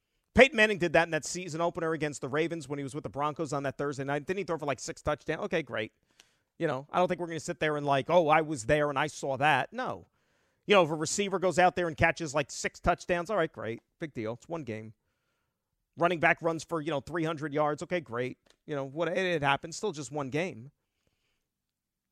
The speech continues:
Basketball, you know, unless somebody drops, like, seventy points in a game, I don't think we're gonna see anybody do a Wilt Chamberlain and put triple digits on the board, right? But if somebody goes off one night and, and, and has a crazy scoring night, you know, seventy, eighty points, you know,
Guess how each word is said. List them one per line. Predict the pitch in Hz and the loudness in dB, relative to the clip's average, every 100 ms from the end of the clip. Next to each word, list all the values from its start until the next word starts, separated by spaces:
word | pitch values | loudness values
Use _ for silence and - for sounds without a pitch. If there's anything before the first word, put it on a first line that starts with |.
| _ _ _ _ _ _ _ _ | _ _ _ _ _ _ _ _
Basketball, | - 190 - 196 185 185 190 | 4 4 2 -2 2 2 4
you | 202 | 2
know, | 170 185 | 2 0
unless | 185 190 | 0 0
somebody | 208 185 | -2 -4
drops, | 143 165 175 - | 0 2 2 2
like, | 165 147 - - _ | 2 2 0 -20 _
seventy | - - - 220 196 175 165 | -6 -2 4 4 4 -2 -4
points | 151 180 165 | -4 -4 -4
in | 160 | -6
a | 139 | 0
game, | 170 185 143 151 | 2 2 -2 -2
I | 185 | -4
don't | 165 | -2
think | 165 | -4
we're | 160 | -4
gonna | 143 | -4
see | 180 | -4
anybody | 160 151 151 | -4 -2 -2
do | 135 | -2
a | 147 | -4
Wilt | 156 135 | -4 -4
Chamberlain | - 196 165 135 | -4 -4 -4 -4
and | 139 | -6
put | - 139 - _ _ _ | -6 -6 -6 _ _ _
triple | 220 151 | 0 2
digits | 147 208 165 - | 4 2 2 0
on | 147 | 0
the | 127 | 0
board, | 110 113 120 165 _ _ _ _ _ | -8 -8 -10 -12 _ _ _ _ _
right? | 143 160 - - | 0 0 -2 -4
But | |
if | 226 | 4
somebody | 339 311 269 | 6 6 4
goes | 240 180 | 2 4
off | 196 190 | 4 2
one | 185 180 | 0 0
night | 165 226 220 | 2 2 0
and, | 165 | -2
and, | 175 247 | -4 -4
and | 165 | -2
has | 175 147 | -2 -2
a | |
crazy | - - - 202 190 165 | -10 -12 -6 -4 -4 -8
scoring | - - 180 170 170 | -10 -6 -4 -4 0
night, | 165 190 - | 0 0 -2
you | |
know, | 151 151 | -6 -6
seventy, | - 214 180 175 | -4 -2 0 2
eighty | 180 175 | 2 0
points, | - 165 185 202 180 | -4 -6 -8 -8 -6
you | |
know, | 151 156 | -4 -6